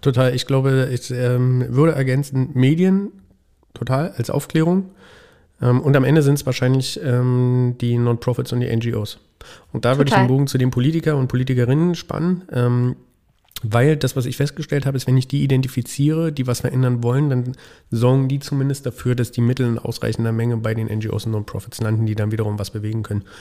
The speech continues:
Speaker 1: Aber ich gebe dir recht, es ist ein total schwieriges, ähm, total schwieriges
Speaker 2: Und
Speaker 1: Feld.
Speaker 2: was du ja auch machst,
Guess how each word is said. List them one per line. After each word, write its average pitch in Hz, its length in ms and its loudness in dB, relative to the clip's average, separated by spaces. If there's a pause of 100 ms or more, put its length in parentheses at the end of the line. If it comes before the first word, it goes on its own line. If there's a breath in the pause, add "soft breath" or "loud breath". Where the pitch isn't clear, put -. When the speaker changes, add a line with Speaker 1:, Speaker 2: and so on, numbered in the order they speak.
(200 loud breath)
Speaker 1:
Aber - 140 -8
ich - 120 -4
gebe - 140 -6
dir 120 100 2
recht, 113 160 2
es 107 80 -4
ist 110 60 -6
ein 117 80 0
total 110 320 -2
schwieriges, 107 640 -4
ähm, 104 400 -6
total - 260 -8
schwieriges 104 380 -4
Speaker 2:
Und 247 100 -4
Speaker 1:
Feld. 101 180 -8
Speaker 2:
was 240 160 -4
du 254 100 0
ja 240 200 0
auch - 160 -2
machst, 277 300 0